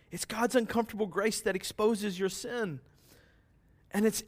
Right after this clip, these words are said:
evidence that God will not let you go.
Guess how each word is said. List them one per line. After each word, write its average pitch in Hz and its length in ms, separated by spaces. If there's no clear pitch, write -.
evidence 220 520
that - 200
God 240 280
will 226 160
not 240 400
let 226 260
you 233 360
go. 123 520